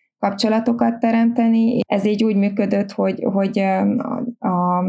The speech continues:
a főnök, a férjem főnökének a felesége, aki orvos, rengeteget segített, bemutatott olyan embereknek, akik, ö,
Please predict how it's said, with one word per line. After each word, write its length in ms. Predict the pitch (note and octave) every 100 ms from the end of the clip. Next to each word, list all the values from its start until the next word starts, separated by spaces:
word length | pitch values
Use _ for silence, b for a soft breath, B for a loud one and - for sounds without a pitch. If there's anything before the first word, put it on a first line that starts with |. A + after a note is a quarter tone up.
| G3+ -
a 80 |
főnök, 440 | - G#3+ F#3+ F#3 -
a 340 | - F#3 F#3
férjem 340 | F#3 A3 F3 E3
főnökének 720 | - F#3 F3 - F#3+ F3+ F3+
a 40 |
felesége, 720 | F3+ F#3 F3+ - F3+ E3+ E3+
aki 240 | F3+ E3+ F3
orvos, 400 | F3 E3+ F3 -
rengeteget 600 | A#2 D#3+ E3 E3+ F3+ -
segített, 640 | F#3+ F3 E3+ - F3+ -
bemutatott 560 | F#3 F3+ F3+ F3+ F#3+ F#3+
olyan 180 | F3+
embereknek, 640 | F3 F3 E3 D3 - F3 F3+
akik, 420 | F#3 - F#3 -
ö, 220 | F#3+ F#3